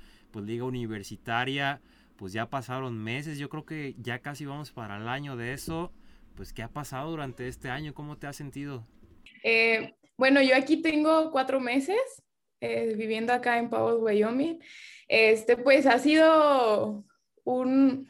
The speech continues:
Speaker 2: unos meses de muchos procesos, de tanto estar muy felices o en momentos no tan buenos,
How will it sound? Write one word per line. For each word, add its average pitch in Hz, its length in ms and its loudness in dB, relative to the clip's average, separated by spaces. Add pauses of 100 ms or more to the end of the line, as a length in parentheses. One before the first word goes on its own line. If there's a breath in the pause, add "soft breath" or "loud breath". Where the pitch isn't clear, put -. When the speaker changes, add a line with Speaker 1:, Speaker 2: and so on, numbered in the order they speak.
(120)
Speaker 2:
unos 254 460 -2
meses 247 380 0
de 233 160 4
muchos 233 500 -6
procesos, 247 720 0
de 214 320 -2 (480 loud breath)
tanto 214 640 4
estar 214 300 2
muy 254 200 0
felices 247 840 2
o 214 680 -2
en 214 80 -6
momentos 220 460 -4
no 233 160 -2
tan 233 200 0
buenos, 233 460 2